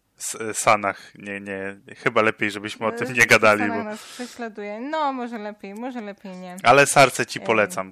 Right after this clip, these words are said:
Speaker 1: Kilka, kilka tracków jest naprawdę, naprawdę ciekawych.
Speaker 2: To powiem ci tak, w ogóle by mi nie przyszło do głowy, żeby zajrzeć nawet do niej, z tego względu, że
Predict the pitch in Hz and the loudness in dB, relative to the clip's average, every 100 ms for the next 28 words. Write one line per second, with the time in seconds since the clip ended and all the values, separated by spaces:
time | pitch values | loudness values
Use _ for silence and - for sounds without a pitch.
0 | - 101 - 104 - 107 98 - 104 - | -14 -20 -14 -14 -12 -10 -8 -8 -10 -10
1 | - - 117 - 90 90 92 95 95 92 | -14 -14 -14 -8 -8 -8 -14 -12 -10 -10
2 | 92 - - 92 87 90 _ _ _ 269 | -12 -18 -8 -8 -8 -14 _ _ _ -12
3 | 269 285 330 254 226 247 339 302 294 277 | -8 -8 -8 -8 -6 -6 -6 -8 -8 -8
4 | 262 - 262 247 247 226 226 214 208 220 | -8 -12 -16 -12 -10 -10 -12 -14 -12 -10
5 | 208 202 190 196 190 185 - 190 185 185 | -10 -12 -16 -16 -16 -16 -14 -14 -12 -12
6 | 233 _ _ _ _ 202 196 - 202 185 | -14 _ _ _ _ -18 -18 -14 -14 -14
7 | 185 190 175 | -16 -14 -14